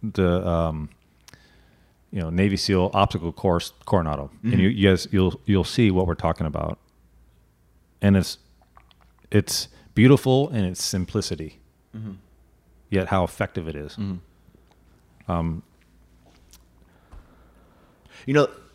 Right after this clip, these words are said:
Speaker 2: I'll share a-, another story because you said something earlier that's so true, so important for the listener to understand. You mentioned posture
Speaker 1: Mm-hmm.
Speaker 2: regarding self-talk. I talk about this in Fire Breather Fitness. There's an amazing warrior leader.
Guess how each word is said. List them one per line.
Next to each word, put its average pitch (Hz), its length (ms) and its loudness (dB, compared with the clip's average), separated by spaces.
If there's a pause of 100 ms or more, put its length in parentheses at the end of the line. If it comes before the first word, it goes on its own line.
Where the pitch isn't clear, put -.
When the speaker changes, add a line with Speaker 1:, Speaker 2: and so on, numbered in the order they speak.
(120)
Speaker 2:
I'll 123 100 0
share 185 380 -2
a-, - 120 0
another 113 280 0
story 117 340 0
because 92 300 -4
you 101 60 -2
said 143 240 -2
something 104 300 -2
earlier 104 260 -2
that's 82 220 -6
so 120 600 0 (260)
true, 90 320 2
so - 180 -2
important 101 400 -2
for - 60 -6
the - 80 -8
listener 92 320 -2
to - 100 -6
understand. 85 600 -4 (480)
You 104 100 0
mentioned 110 540 2 (400)
posture - 540 -4 (420)
Speaker 1:
Mm-hmm. 80 140 -10
Speaker 2:
regarding 101 420 2
self-talk. - 640 -4 (1000)
I - 80 0
talk 156 220 2
about 107 180 2
this 104 160 0
in 98 100 0
Fire 107 240 -2
Breather 92 220 -4
Fitness. 95 360 -6
There's 101 200 -2
an 98 80 -4
amazing 95 580 -8
warrior 92 380 -4
leader. 85 480 -4